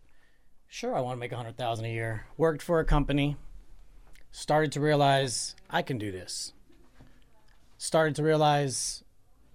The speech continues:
I was one of the best every month, and then I said, "You know what? 'Tis the season. I'm gonna do this, and I'm gonna s-,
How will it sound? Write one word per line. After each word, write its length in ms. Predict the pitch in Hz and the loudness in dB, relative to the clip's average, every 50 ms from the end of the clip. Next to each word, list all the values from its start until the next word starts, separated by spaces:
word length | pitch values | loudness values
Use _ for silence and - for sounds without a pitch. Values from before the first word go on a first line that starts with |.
| - - - - - - - | -16 -16 -16 -18 -14 -8 -4
I 80 | 143 | -2
was 160 | 147 147 131 | 0 2 2
one 100 | 135 147 | 4 4
of 60 | 143 131 | 4 4
the 60 | 127 | 6
best 280 | 113 151 143 131 - | 6 6 6 6 4
every 180 | 147 143 131 135 | 0 0 0 2
month, 300 | 139 156 165 170 165 143 | 2 2 2 2 2 0
and 100 | 143 151 | 0 0
then 80 | 151 147 | 0 0
I 60 | 143 | 0
said, 260 | 139 - 151 143 131 | 0 -2 -2 -2 0
"You 80 | 127 139 | 0 0
know 120 | 143 143 | 0 0
what? 340 | 139 143 147 151 147 - - - - - - - - - - - - - _ - - - - | 2 2 2 2 2 0 -4 -10 -20 -20 -20 -20 -20 -20 -20 -20 -20 -20 _ -20 -20 -18 -14
'Tis 280 | - - 160 147 143 123 | -8 -6 -4 -2 -2 -2
the 100 | 120 117 | -4 -4
season. 540 | - - 127 117 113 98 101 98 95 92 - - | -4 -4 -4 -4 -4 -6 -6 -6 -8 -10 -12 -8
I'm 160 | - - 143 | -4 -2 0
gonna 120 | 135 131 127 | 0 0 0
do 200 | 113 120 123 113 | 0 -2 -2 -2
this, 260 | 107 104 101 - - | -4 -6 -6 -8 -8
and 120 | 123 120 120 | -8 -8 -8
I'm 100 | 120 127 | -6 -6
gonna 120 | 127 120 | -6 -6
s-, 140 | 120 - - | -6 -8 -10